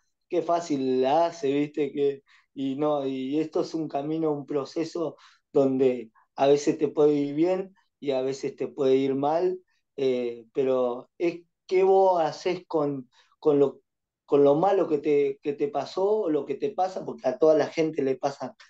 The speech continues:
cosas peores que a mí, eh, y, y a veces es muy difícil salir de,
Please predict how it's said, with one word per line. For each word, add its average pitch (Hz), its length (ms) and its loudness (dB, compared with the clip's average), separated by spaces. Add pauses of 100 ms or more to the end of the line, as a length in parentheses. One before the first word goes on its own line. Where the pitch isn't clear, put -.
(220)
cosas 151 440 2
peores 165 480 6
que 160 100 2
a 143 60 2
mí, 185 380 -2 (500)
eh, 135 680 6 (500)
y, 127 680 0 (220)
y 139 280 -4
a 139 120 2
veces 156 640 -2 (160)
es 143 180 -2
muy 156 200 -2
difícil 160 500 -6
salir 143 540 2
de, 135 320 0